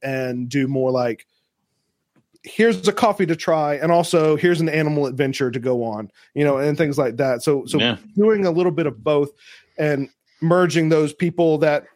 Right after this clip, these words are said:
Speaker 1: mi-, might be there for coffee education and introducing them to animals, and people that are there for the animals and introducing them to coffee, and, and go back and forth. So, so that's gonna be the direction of the YouTube channel. Uh,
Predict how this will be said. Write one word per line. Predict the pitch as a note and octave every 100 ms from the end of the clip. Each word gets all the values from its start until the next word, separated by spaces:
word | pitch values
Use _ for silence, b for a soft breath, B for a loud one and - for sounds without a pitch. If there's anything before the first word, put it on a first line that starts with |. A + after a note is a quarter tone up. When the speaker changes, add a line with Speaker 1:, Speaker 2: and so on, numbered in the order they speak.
| _
Speaker 1:
mi-, | - D#3+ E3+ E3
might | E3+ E3 D#3+
be | C3+ E3
there | D#3+ D#3
for | D#3
coffee | D3 A3 A3 F#3
education | D#3 D3 D#3 D3 E3+
and | D#3 C3
introducing | C#3+ D3 D3 D3+
them | C#3+ C3+
to | C3 C3+
animals, | C#3+ B2+ A#2+ C#3+ B B -
and | C#3
people | E3+ E3 D3
that | C#3 C3
are | C#3+ C#3
there | D3
for | C#3+ C#3
the | D3
animals | F#3 D#3+ C#3+ C#3
and | C3
introducing | C3+ C3 B2+ B2 A2
them | G2+
to | F#2
coffee, | G#2+ G2 G2+ F#2+
and, | A2 G#2+
and | A#2
go | A2
back | G#2 G2
and | G2
forth. | F#2+ F#2
So, | - B2+ A2+ B B B
so | D3
that's | F3 G#3+
gonna | A#3 G#3
be | F#3
the | D#3+
direction | C#3+ D3+ C#3+ - C3+
of | B2+ C3 A#2+
the | A2+
YouTube | A2 C#3+ D#3+ D3+
channel. | - C#3+ C3+ B2+ - b b
Uh, | - B2+